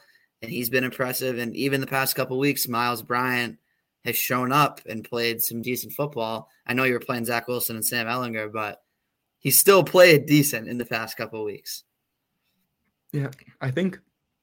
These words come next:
Speaker 2: one of the things that's so interesting about the Patriots defensive back room too, when you kinda step back and look at it, is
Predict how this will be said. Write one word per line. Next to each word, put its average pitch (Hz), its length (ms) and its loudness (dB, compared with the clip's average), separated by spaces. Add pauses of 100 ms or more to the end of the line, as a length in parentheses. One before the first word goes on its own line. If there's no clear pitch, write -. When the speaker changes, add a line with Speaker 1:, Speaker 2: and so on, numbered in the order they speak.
(400)
Speaker 2:
one 135 180 2
of 160 60 -6
the 165 80 -8
things 139 200 0
that's - 180 -6
so 117 200 -2
interesting 104 440 -6
about 90 180 -8
the 110 80 -16
Patriots 107 420 -4
defensive 107 480 -6
back 101 300 -4
room 92 180 -4
too, 110 240 0
when 92 120 -4
you 98 60 -8
kinda 104 200 -6
step - 280 0
back 113 280 0
and 101 80 -6
look 107 180 -6
at 123 160 -2
it, 143 180 -4
is 101 220 -2